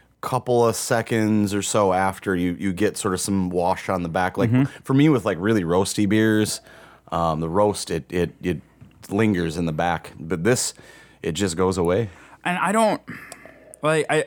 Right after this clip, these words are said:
Speaker 2: and this, this is a problem I have with a lot of, like, American light lagers is,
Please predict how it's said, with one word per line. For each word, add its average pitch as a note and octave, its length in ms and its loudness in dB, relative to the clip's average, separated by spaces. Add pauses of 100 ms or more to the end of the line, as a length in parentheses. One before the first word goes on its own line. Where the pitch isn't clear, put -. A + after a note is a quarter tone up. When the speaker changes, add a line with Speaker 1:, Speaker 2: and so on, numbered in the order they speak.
Speaker 2:
and D3 180 4
this, E3+ 120 0
this E3+ 180 0
is G3 80 -6
a D#3 60 2
problem C3 260 2
I A#2 80 2
have A2+ 160 0
with A2 120 -2
a A2+ 40 -2
lot G#2 220 2
of, G2+ 120 0
like, G#2 160 -2
American G#2 400 0
light G#2 160 -2
lagers G2 560 -2
is, G#2 540 0